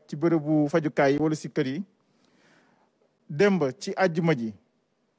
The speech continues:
am na junni ak ñetti téeméer ak fanweer ak ñett ya nga xam ne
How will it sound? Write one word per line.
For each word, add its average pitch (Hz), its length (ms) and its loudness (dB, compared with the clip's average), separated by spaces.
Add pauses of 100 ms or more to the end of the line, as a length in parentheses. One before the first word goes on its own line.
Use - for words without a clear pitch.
(380)
am 196 160 4
na 196 100 6
junni 190 400 4 (100)
ak - 260 -2 (160)
ñetti 190 240 -4
téeméer 180 420 4
ak 170 80 -2
fanweer 185 340 2
ak 156 100 -4
ñett 160 260 -4
ya 165 80 -6
nga 165 80 -2
xam 160 220 -2
ne 165 220 -2